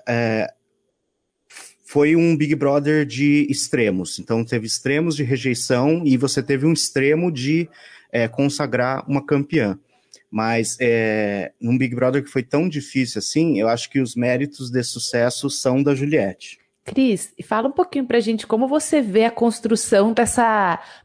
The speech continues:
Speaker 2: personalidade, da fama da Juliette dentro das mídias sociais. Você vê uma participação da equipe dela de gestão de mídias? Como que foi essa construção?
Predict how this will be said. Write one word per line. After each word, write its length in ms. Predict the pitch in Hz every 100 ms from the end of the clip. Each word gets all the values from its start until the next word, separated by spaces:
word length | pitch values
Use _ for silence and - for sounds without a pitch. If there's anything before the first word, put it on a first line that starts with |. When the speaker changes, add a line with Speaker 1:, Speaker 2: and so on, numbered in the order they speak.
| -
Speaker 2:
personalidade, 1400 | 220 269 - 269 247 240 240 180 180 190 220 202 240 240 - -
da 140 | 208
fama 380 | 214 233 247 254
da 120 | 233
Juliette 680 | 214 214 196 214 - - 254 - _
dentro 380 | 185 294 381 339
das 240 | 277 269 254
mídias 300 | 247 240 240
sociais. 540 | 233 - 185 180 175
Você 260 | 185 - 208
vê 200 | 202 214
uma 180 | 262 247
participação 1120 | 226 240 240 233 - 190 - 226 220 285 269 - - -
da 200 | 208 196
equipe 600 | 196 - 233 277 285 254
dela 360 | 208 214 214
de 140 | 190 190
gestão 420 | 190 180 208 196
de 120 | 175
mídias? 760 | 175 180 214 233 185 214 190 -
Como 180 | 269 302
que 120 | 330
foi 180 | 262 233
essa 160 | -
construção? 800 | - 214 - 202 190 190 151 -